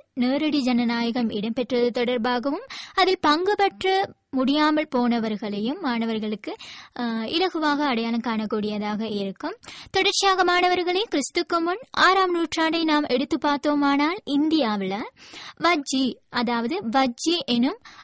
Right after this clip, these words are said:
ஆரியரின் குடியேற்ற அரசொன்றை பார்த்தோம்னா அங்க குழுவாட்சி முறை நிலவியமைக்கான வரலாற்று ஆதாரங்கள் கிடைத்துள்ளன. அந்த குடியேற்ற ஆட்சியில் ஜனநாயக ஆட்சி முறை இடம்பெற்றதுக்கான சான்றுகளும்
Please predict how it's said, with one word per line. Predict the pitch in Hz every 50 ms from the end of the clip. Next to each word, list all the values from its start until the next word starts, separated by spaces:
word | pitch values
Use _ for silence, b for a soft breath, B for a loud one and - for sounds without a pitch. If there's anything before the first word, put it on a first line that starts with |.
| _ _
ஆரியரின் | - 294 311 339 381 403 403 392 392 381 359 370 359 359
குடியேற்ற | - - 285 262 302 311 320 320 311 - 320 294 - -
அரசொன்றை | 233 233 240 - - 294 262 247 220 214 208
பார்த்தோம்னா | 220 214 202 - - 202 196 196 190 220 311 427 B B B B B
அங்க | - 320 370 403 466 - -
குழுவாட்சி | 381 370 359 453 480 480 453 440 440 - 370 349
முறை | 330 330 320 320
நிலவியமைக்கான | 302 311 302 311 294 302 311 302 - 294 285 277 - 208 202 339 508 -
வரலாற்று | - 240 285 294 320 381 466 480 466 403 - - 339
ஆதாரங்கள் | 302 285 269 269 269 269 269 240 226 214 202 254 359 -
கிடைத்துள்ளன. | 339 339 320 - - 240 208 202 190 185 - B B B B B B B B
அந்த | B - 339 381 403 415 415 415 403 403 392
குடியேற்ற | - 359 359 339 403 427 440 440 - - 403 392 - -
ஆட்சியில் | - 269 269 - - - 247 240 226 208 233 302 466 508 B B B B B
ஜனநாயக | - 247 294 294 311 349 381 415 415 415 427 427 392 403 403
ஆட்சி | - - - 285 311 320 311 - - 359
முறை | 349 330 330 320 311 302 - -
இடம்பெற்றதுக்கான | - 269 285 339 359 339 - 359 - - 320 294 311 294 - - 277 269 277 320 480 539 - - -
சான்றுகளும் | 381 370 415 480 453 370 302 - 233 214 220 254